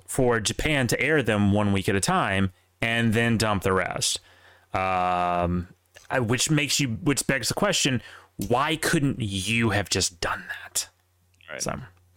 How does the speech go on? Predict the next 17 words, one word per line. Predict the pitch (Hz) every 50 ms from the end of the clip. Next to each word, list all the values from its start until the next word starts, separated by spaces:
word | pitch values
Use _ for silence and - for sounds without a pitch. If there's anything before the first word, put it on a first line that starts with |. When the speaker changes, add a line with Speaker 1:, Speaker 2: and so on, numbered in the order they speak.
| _ - - - - - - - - - - - _ _ -
Speaker 1:
uh, | - 156 160 160 156 147
shout | - - - - - 190 190 226 285
out, | 320 294 202
speaking | - - - - - 302
of | 226 -
Blue | 143 143 139 127
Archives, | 127 151 - 147 120 117 - - - -
apparently | 131 - - - 160 180 220 214 202 196
there | 185 160 151 135
was | 135 127 113 120
a | 117 113 110
bl-, | 104 98 - - - 113 110 104 - - - - - - _ - - - - -
a | - 117
Blue, | 107 95 - 107 101 104 120 139 156 156 156 - - - -
uh, | - 113 107 107 107 -
Archive | 113 110 117 113 - - 131 131 135 131
owner, | - - 135 139 147 151 156 160 165 165 -